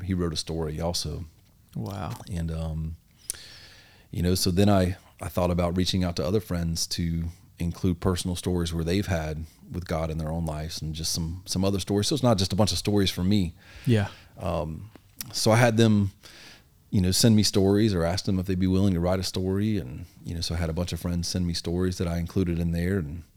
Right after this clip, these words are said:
Speaker 1: and then I close out the book with, um,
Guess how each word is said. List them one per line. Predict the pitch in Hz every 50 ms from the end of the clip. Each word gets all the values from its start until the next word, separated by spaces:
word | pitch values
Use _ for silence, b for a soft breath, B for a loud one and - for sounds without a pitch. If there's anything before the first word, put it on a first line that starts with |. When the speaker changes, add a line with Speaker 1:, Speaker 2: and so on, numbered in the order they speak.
| b b b b b b b b
Speaker 1:
and | - 82 87
then | 87
I | 85 90
close | - - 101 95 87 90
out | 90 90
the | 87 82
book | 80 80 90 87 80 -
with, | - 80 80 78 80 85 - - - _ - -
um, | 82 78 76 71 64 64 -